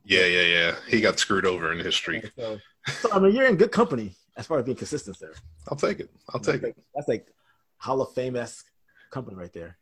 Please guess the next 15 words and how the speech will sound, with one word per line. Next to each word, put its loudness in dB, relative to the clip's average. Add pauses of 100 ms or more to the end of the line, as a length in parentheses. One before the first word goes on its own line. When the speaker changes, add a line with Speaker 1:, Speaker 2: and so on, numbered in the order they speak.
Speaker 1:
Those 4
are 6
all 6
Super 0
Bowl 4
champions -2
and, -4
yes, 0
Hall 4
of -2
Famers, -2 (340)
including 2
Eli's 2
bum -2
ass. -4